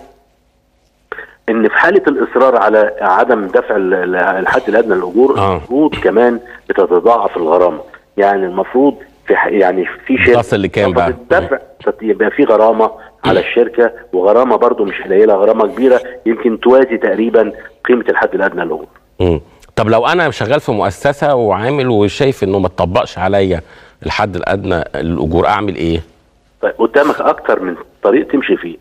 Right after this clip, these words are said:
Speaker 2: مم.
Speaker 1: يا إما تبلغ لجنة الشكاوى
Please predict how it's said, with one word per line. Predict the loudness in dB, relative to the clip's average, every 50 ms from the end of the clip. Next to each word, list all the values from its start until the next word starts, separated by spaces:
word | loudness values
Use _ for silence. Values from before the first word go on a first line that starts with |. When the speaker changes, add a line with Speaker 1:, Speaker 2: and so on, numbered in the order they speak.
| -12 -4 -2
Speaker 2:
مم. | 0 0 2 4
Speaker 1:
يا | 4 4
إما | 4 2 0 -2 -2
تبلغ | 0 -2 0 2 2 2 4 2 2 4
لجنة | 2 2 0 0 -6 -6
الشكاوى | -6 -6 -2 -2 -2 0 2 4 4 4 4 4 2